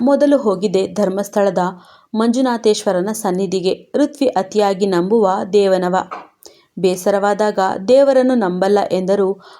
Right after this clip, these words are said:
ಮಾತು ಮಾತಿಗೂ ನೂರಾರು ಬಾರಿ "ಅಯ್ಯೋ ಮಂಜುನಾಥ" ಎನ್ನುವ ಹುಡುಗಿ ರಕ್ತಸಿಕ್ತವಾಗಿದ್ದ ರುಷ್ಣ ಕಂಡೊಡನೆ ಅಲ್ಲಿಯೇ ಮನದಲ್ಲಿ ಮಂಜುನಾಥನನ್ನು ಬೇಡಿದ್ದಳು.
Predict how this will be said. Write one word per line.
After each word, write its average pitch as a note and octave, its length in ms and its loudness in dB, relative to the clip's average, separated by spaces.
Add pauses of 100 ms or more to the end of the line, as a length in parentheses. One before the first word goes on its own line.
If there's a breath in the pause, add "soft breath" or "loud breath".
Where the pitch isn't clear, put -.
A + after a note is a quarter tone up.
(120 loud breath)
ಮಾತು G3+ 360 0
ಮಾತಿಗೂ F#3+ 520 0
ನೂರಾರು F#3+ 440 0
ಬಾರಿ G3+ 320 0
"ಅಯ್ಯೋ F#3 480 0
ಮಂಜುನಾಥ" G#3 560 0 (220)
ಎನ್ನುವ B3+ 300 2
ಹುಡುಗಿ G3+ 580 -2 (300 loud breath)
ರಕ್ತಸಿಕ್ತವಾಗಿದ್ದ G3+ 1000 -2 (260)
ರುಷ್ಣ B3+ 320 -2
ಕಂಡೊಡನೆ F#3+ 580 0
ಅಲ್ಲಿಯೇ F#3+ 520 -2
ಮನದಲ್ಲಿ G3 640 -2 (360 loud breath)
ಮಂಜುನಾಥನನ್ನು A#3 760 2
ಬೇಡಿದ್ದಳು. F3+ 760 -2